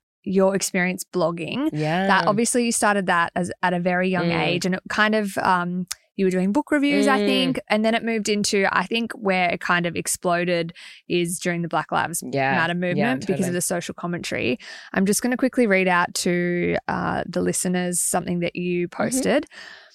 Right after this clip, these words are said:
Speaker 1: "Hello, it's your digestible black friend, the white-looking one who provides you with comedic relief whenever she uses black vernacular, shows you how to twerk, or who knocks the sense into you when you're acting wild.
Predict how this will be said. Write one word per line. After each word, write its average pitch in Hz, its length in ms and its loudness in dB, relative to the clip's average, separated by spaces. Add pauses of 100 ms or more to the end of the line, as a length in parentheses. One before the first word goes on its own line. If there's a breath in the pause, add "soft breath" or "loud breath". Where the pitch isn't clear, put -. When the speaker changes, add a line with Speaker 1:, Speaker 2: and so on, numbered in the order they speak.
(260 loud breath)
Speaker 1:
"Hello, 190 480 4
it's 220 240 0
your 196 160 4
digestible 180 640 0
black 165 320 -4
friend, 180 600 -2
the 185 100 2
white-looking 196 680 2
one 180 340 0
who 180 540 -2
provides 185 580 0
you 254 120 0
with 233 160 0 (120)
comedic 202 440 2
relief 202 400 0 (420 soft breath)
whenever 185 300 2
she 214 160 0
uses 180 340 0
black 175 320 -4
vernacular, 180 640 0
shows 175 300 -2
you 214 40 -2
how 220 80 -2
to 247 100 2
twerk, 175 420 0
or 185 180 -2
who 190 80 -2
knocks 180 400 -2
the 240 100 -2
sense 175 360 -2
into 175 200 -4
you 175 140 0
when 175 160 0
you're 180 140 0
acting 170 360 -4
wild. 185 580 0